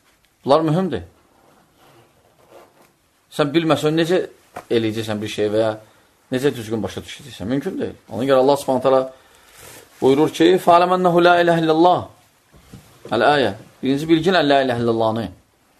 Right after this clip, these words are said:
Ona görə hər bir şeyin əvvəlində elm vacibdir. Həmçinin, rahimehullah, sonra faydalardan həmçinin bildirdi ki, fəsildən aydın oldu ki, bizə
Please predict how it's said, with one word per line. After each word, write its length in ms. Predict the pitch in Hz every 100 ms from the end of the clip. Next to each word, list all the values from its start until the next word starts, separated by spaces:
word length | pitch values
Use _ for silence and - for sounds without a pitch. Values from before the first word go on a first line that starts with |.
| _ _ _ _ _ _
Ona 140 | 127 165
görə 140 | 160
hər 260 | 165 196 180
bir 100 | 151
şeyin 480 | 156 156 160 131 - _ _ _ -
əvvəlində 520 | 147 147 147 147 185
elm 260 | 175 170
vacibdir. 480 | 151 139 135 113 78 - _ _ _ _ _ 294 _ _ _ _ _ _ _ _ _ _ _ _ _ _ _ _ _ _ _ _ _ _ _ _ _ _ -
Həmçinin, 520 | 170 202 196 175 160 - -
rahimehullah, 760 | 139 151 160 135 135 147 170 170 - - - - - - - - - - - -
sonra 220 | 160 165
faydalardan 720 | 160 139 139 139 135 156 147
həmçinin 460 | 143 139 131 123 120 - - - - - _ _ _ -
bildirdi 380 | 135 143 147
ki, 120 | 156 120
fəsildən 400 | 139 139 143 151
aydın 180 | 135 143 139
oldu 180 | 131
ki, 100 | 127
bizə 220 | 117 131